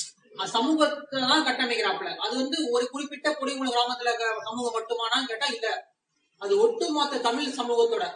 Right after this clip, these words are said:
ஒட்டுமொத்த தமிழ்நாட்டுல இருக்க ஒடுக்கப்பட்ட சமூகத்தோட, அடக்குமுறைக்கு உள்ளான சமூகத்தோட ஒரு குறியீடு அந்த கிராமம். ஓகேவா? ஆர்டிஸ்டிக்கா பார்த்தா அது ஒட்டுமொத்த அடக்குமுறைக்கு உள்ளான சமூகத்தோட குறியீடு. அப்படிதான் நம்ம அதை பாக்குறோம். அதே மாதிரிதான்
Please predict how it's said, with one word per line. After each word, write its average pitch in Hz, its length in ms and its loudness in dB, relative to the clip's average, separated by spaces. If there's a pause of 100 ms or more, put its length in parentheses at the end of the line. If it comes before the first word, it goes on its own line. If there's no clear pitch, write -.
(120)
ஒட்டுமொத்த 262 360 -2
தமிழ்நாட்டுல 247 540 2
இருக்க 277 300 -2
ஒடுக்கப்பட்ட 254 480 2
சமூகத்தோட, 427 480 -4 (580)
அடக்குமுறைக்கு 240 680 0
உள்ளான 247 240 0
சமூகத்தோட 233 540 0
ஒரு 226 200 2
குறியீடு 254 380 2 (520)
அந்த 392 140 -4
கிராமம். 214 460 4
ஓகேவா? 202 460 2 (140)
ஆர்டிஸ்டிக்கா 262 420 0 (100)
பார்த்தா 247 200 2
அது 427 420 4
ஒட்டுமொத்த 262 400 -2
அடக்குமுறைக்கு 220 720 -2
உள்ளான 247 320 0
சமூகத்தோட 247 400 -4
குறியீடு. 440 400 -2 (880)
அப்படிதான் 294 400 2
நம்ம 254 120 4
அதை - 60 2
பாக்குறோம். 214 380 2
அதே 311 320 4
மாதிரிதான் 240 640 0